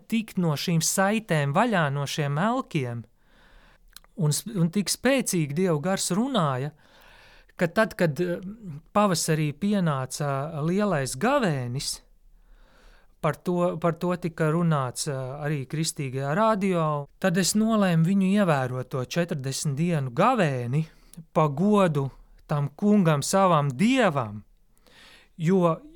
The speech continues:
ja man būtu sevis pēc jāgavē, tad tas, tas, tas neko nedod.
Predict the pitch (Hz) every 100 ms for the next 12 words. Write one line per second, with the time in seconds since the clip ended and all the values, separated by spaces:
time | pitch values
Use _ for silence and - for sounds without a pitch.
0 | - - 196 190 226 202 196 220 - -
1 | 370 330 - 180 151 135 165 160 131 113
2 | 117 113 107 - 151 - 190 - - -
3 | - - 196 - - 185 - 190 - 190
4 | 175 151 127 117